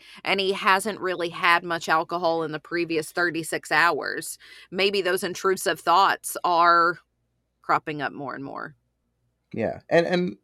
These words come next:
Speaker 1: Potentially.
Speaker 2: you, you see this with, like, suicide victim, like,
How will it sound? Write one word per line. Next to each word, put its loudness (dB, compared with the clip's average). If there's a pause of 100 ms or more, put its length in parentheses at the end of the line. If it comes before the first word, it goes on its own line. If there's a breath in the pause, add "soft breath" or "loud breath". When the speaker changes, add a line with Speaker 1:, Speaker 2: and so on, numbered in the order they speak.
Speaker 1:
Potentially. -6
Speaker 2:
you, -4
you 0
see 0
this 6 (120)
with, 6
like, 4
suicide 2
victim, 0
like, 6